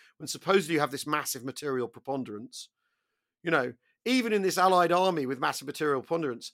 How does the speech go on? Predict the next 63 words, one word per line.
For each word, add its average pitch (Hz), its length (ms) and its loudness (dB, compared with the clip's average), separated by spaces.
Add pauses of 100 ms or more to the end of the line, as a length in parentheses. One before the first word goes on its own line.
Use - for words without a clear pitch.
(140)
there's 165 140 -4
time 180 300 0
where 147 120 0
there 143 120 2
aren't 151 160 2
any 123 100 -10
tanks. - 340 -10
The, - 100 -20 (180)
we 139 60 -20
can't, - 280 -4
sorry, 143 180 0
we 143 60 -2
can't 151 160 -4
get 123 140 -6
tanks 127 220 -8
to 127 100 -8
you. 113 80 -4
You're 110 80 -8
gonna 139 120 -6
have 123 80 -8
to - 60 -18
do 147 140 -4
that 147 140 -2
without 156 240 0
our 160 120 0
help. 202 280 -4 (800)
And 139 120 -6
there's 139 140 0
a 143 80 -4 (480)
central 180 500 0
episode 151 440 0
where 156 160 2
that 175 200 0
happens, 175 380 -8
where 131 80 -10
they, 127 120 -6
they - 340 -20
can't 220 260 2
bring 156 140 2
the 139 80 0
artillery 127 360 -2
to - 100 -16
bear, 131 360 -4 (220)
they 139 60 -20
can't 180 260 0
bring 135 140 -4
the 113 60 -10
tanks 123 220 -8
to - 80 -20
bear, 127 180 -4
so 151 140 -6
they 151 120 0
have 147 180 0
to, 139 140 -4 (480)
they 151 120 2
have 160 160 2
to 156 80 -8
do 160 160 2
it 143 140 2 (320)
poor 175 160 2
bloody 147 260 0
infantry 117 340 -10
style. 104 440 -14